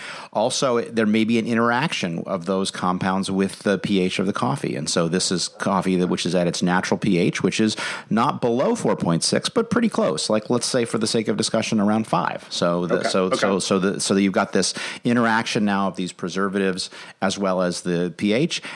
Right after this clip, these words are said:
Speaker 1: and then maybe, uh, lack of nutrients, right? Because there, maybe there's sugars there, uh, but the, the, the levels are quite low. And so again, this is, uh, we don't have, uh, we don't have a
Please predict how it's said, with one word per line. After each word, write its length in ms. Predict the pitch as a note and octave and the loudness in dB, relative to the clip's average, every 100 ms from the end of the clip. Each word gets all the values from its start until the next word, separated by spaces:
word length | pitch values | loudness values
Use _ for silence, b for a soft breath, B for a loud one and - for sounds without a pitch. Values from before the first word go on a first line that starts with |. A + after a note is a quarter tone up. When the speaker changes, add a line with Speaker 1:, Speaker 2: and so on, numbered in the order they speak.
| - | -2
Speaker 1:
and 120 | G3 | 0
then 200 | G#3+ E3+ | 2 0
maybe, 600 | D3 D#3+ F3 E3+ F3 F3 | 0 0 0 0 0 0
uh, 280 | D#3 D#3+ E3 | 0 0 0
lack 320 | D3+ D3 - | 0 -2 -2
of 100 | E3+ | -2
nutrients, 540 | F#3+ G3+ B2 D2+ - | -2 0 -2 -2 -2
right? 200 | F#2+ A#2 | 0 0
Because 300 | D#3 B2 A2+ | -2 0 0
there, 220 | A2+ G#2+ G#2+ | 2 2 2
maybe 260 | G2 A2+ | 2 2
there's 180 | A2 G2+ | 2 0
sugars 400 | - A2 A2+ G#2+ | 0 0 0 0
there, 420 | G#2+ G#2 G#2+ G#2+ B B B | 0 2 2 0 B B B
uh, 280 | - F#2 F#2 | -2 0 0
but 240 | E2+ F#2+ - | 0 -2 0
the, 160 | F#2+ | 0
the, 600 | F2+ F2+ E2 F#2+ F#2+ F2+ - | -2 -6 -2 0 0 -4 -4
the 140 | G2 | 0
levels 320 | G2 F#2+ G2 | 2 2 0
are 80 | F#2 | 0
quite 280 | - F#2 C#2 | 0 -2 0
low. 360 | E2 E2+ C3 | 2 2 2
And 120 | F#3 B2+ | 0 0
so 160 | C3+ | 0
again, 440 | C3 G3+ A#2 F2 - | 0 0 0 0 -4
this 340 | G2+ A2+ - | -4 -2 -2
is, 320 | G#2+ G#2 G2+ | -2 -4 0
uh, 200 | G2+ F#2+ | 2 2
we 120 | F#2+ A2+ | 2 0
don't 220 | A#2 G2 | 0 -2
have, 460 | A2+ A2 G#2+ G#2 - B B B B - | -2 0 0 -2 -10 B B B B -8
uh, 160 | G#2 G2 | -4 0
we 80 | |
don't 200 | A2 A2+ | 0 0
have 360 | - A#2 G#2 F#2 - | 0 0 0 -2 -2
a 340 | G2 F#2 | 0 0